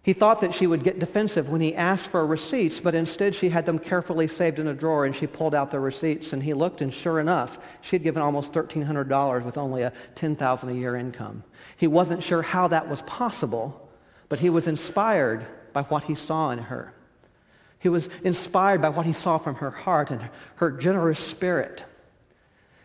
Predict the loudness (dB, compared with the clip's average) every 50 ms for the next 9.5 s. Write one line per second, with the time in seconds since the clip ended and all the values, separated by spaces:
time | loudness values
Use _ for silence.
0 | _ -8 -8 -4 0 2 2 4 4 4 2 4 4 6 6 6 4 2 -2 -8
1 | -10 0 2 2 2 2 -4 -8 -2 2 2 4 4 2 2 2 2 4 4 2
2 | 0 -2 -2 -4 -2 -2 0 0 -2 -4 -6 -10 -16 -20 -20 -20 -20 -20 _ _
3 | _ -20 _ _ _ _ _ _ _ _ 2 4 4 6 4 4 2 2 0 0
4 | 0 2 2 2 2 2 0 -6 -12 -16 -18 -20 -20 -20 -20 -20 -20 _ _ _
5 | _ _ _ _ -2 -2 0 0 -2 -2 -2 -2 0 0 2 0 0 -2 -6 -4
6 | -2 0 0 2 4 2 2 2 0 -2 -2 -2 -2 -2 -4 -4 -4 -4 -4 -4
7 | -4 -6 -10 -14 -16 -16 -18 -20 _ _ _ _ _ _ _ _ _ _ _ -6
8 | -4 -4 -2 -2 -4 -8 -6 -4 -4 -2 0 2 0 0 0 -2 -6 -6 -6 -6
9 | -6 -4 -2 -4 -4 -4 -6 -10 -14 -14